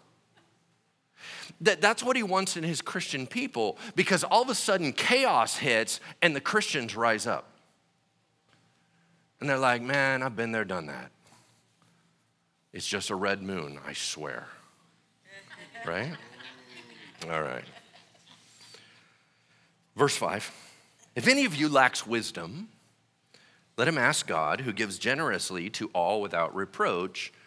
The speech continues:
and it will be given him. Now, this is, tends to be taken out of context. People are like,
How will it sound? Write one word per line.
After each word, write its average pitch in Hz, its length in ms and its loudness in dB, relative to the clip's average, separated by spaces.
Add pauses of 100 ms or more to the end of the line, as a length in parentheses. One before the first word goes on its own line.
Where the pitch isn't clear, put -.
(680)
and 98 60 -4
it 95 40 -6
will 107 140 -4
be 117 120 -4
given 104 320 -8
him. 73 180 -16 (1000)
Now, 240 80 0
this 359 240 2
is, 233 140 -2
tends 196 320 0
to - 80 -8
be 135 100 -4
taken 139 300 -4
out 92 100 0
of 85 80 -4
context. - 760 -6 (420)
People 139 240 -2
are 117 120 2
like, 104 300 4